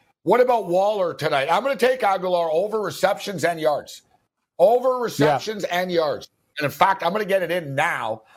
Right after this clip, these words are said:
Speaker 1: before I lose the value on it and people start jumping in on this.
Speaker 2: Yeah,
Speaker 1: That's what I'm
Speaker 2: I'm gonna take Ballage too. I think a Waller touchdown, I think it has to be on your list. They looked at, for him early and often. What's his yardage prop? It's probably pretty high, though.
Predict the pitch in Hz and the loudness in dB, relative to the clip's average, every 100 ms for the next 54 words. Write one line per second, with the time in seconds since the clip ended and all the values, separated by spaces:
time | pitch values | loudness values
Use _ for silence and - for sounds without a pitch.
0 | _ - 127 160 170 156 156 170 123 104 | _ -4 -2 2 2 2 -2 -4 -4 0
1 | 151 165 151 127 113 117 120 110 151 143 | 0 0 -2 -4 -4 -4 -8 -8 -6 -6
2 | - 139 117 143 131 127 135 98 90 78 | -2 -2 0 -4 -2 -4 -4 -6 -12 -14
3 | - - _ _ _ _ _ - 156 160 | -16 -18 _ _ _ _ _ 2 4 4
4 | 135 127 143 160 208 156 180 135 143 143 | 0 -2 0 0 0 0 0 0 0 2
5 | 165 175 139 - 185 185 196 226 180 170 | 2 0 -2 2 2 2 0 -2 0 2
6 | 175 196 196 175 - 165 170 - 190 214 | 2 2 0 -2 0 0 0 0 2 2
7 | 214 - 143 156 147 139 156 - 147 143 | -2 -2 0 2 0 0 0 -2 0 2
8 | 147 143 139 135 156 170 - _ _ _ | 2 0 0 2 0 -2 -12 _ _ _
9 | _ _ - 147 151 160 160 143 147 151 | _ _ -2 2 4 2 0 2 2 2
10 | 143 147 147 139 135 135 143 - 151 190 | 2 0 2 0 0 0 0 0 2 0
11 | 185 147 156 156 156 127 147 131 117 - | 0 0 2 2 -2 0 2 2 0 2
12 | 180 175 - 160 131 135 135 117 110 | 2 2 0 0 2 2 0 -2 -4